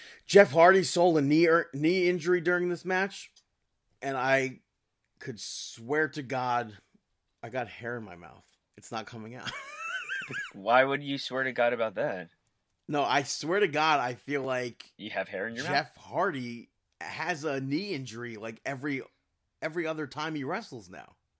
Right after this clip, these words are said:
Speaker 2: Could be. I
Speaker 1: Even
Speaker 2: don't
Speaker 1: if it's
Speaker 2: know.
Speaker 1: not actually once a month or whatever, it feels like it's been once a month that we've seen A J Styles with the knee injury or the leg injury. But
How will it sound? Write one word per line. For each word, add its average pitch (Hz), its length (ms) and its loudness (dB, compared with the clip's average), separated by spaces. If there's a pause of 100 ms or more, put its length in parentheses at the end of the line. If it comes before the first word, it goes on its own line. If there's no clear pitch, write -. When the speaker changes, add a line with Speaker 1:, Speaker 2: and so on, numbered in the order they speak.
(2250)
Speaker 2:
Could - 300 -8
be. 240 320 -6 (280)
I - 20 2
Speaker 1:
Even 226 180 4
Speaker 2:
don't 226 100 2
Speaker 1:
if - 40 -2
it's 202 160 2
Speaker 2:
know. 165 100 -2
Speaker 1:
not 180 140 2
actually 170 420 2
once 127 380 -2
a 143 60 0
month 117 360 -6
or 165 80 0
whatever, 175 440 -2
it 127 140 -2 (120)
feels 139 300 2
like 127 160 -2
it's 104 160 -8
been 104 300 -6
once 104 300 -10
a 104 60 -8
month 104 340 -8
that 92 140 -10
we've 101 160 -14
seen 104 200 -12
A 104 120 -8
J 98 180 -12
Styles 101 520 -8 (140)
with 104 180 -14
the 104 80 -12
knee 107 200 -10
injury 95 420 -12 (460)
or 120 120 -10
the 117 80 -10
leg 110 280 -8
injury. 98 500 -12
But 120 260 -4